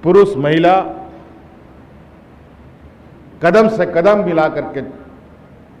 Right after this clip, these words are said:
चलने का वक्त है। सबको बराबर ताकत और क्षमता देश में पैदा किया जा रहा है। और सब देशों में जाके देखिए, खबरें देखिए, आजकल बहुत WhatsApp,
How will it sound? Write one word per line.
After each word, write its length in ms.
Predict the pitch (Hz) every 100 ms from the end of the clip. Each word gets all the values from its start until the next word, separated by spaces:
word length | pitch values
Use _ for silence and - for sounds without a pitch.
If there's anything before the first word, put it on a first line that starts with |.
| - -
चलने 300 | 156 156 160
का 160 | 151 143
वक्त 220 | 131 - -
है। 140 | - - - - - - - - - - - - - - -
सबको 360 | 208 208 214
बराबर 440 | 175 170 170 175 160 - - - - - - - - - - - - - - -
ताकत 380 | 147 165 165 165
और 120 | 151
क्षमता 460 | 123 147 160 160 156 135 117 - - - - - - - - - - - - - - - - - - - - - - - - - - - - - - -
देश 240 | 120 160 156
में 140 | 143 143
पैदा 220 | 139 135
किया 240 | 131 123 113
जा 180 | 107
रहा 140 | 98 87
है। 100 | - - - - -
और 200 | 143 175
सब 180 | 175 180
देशों 280 | 160 170 185
में 100 | 190
जाके 320 | 180 180 175
देखिए, 340 | 180 180 185 190
खबरें 400 | - 143 165 180
देखिए, 320 | 180 175 196
आजकल 380 | 170 151 151 180
बहुत 280 | 143 139 170
WhatsApp, 420 | 165 156 156 180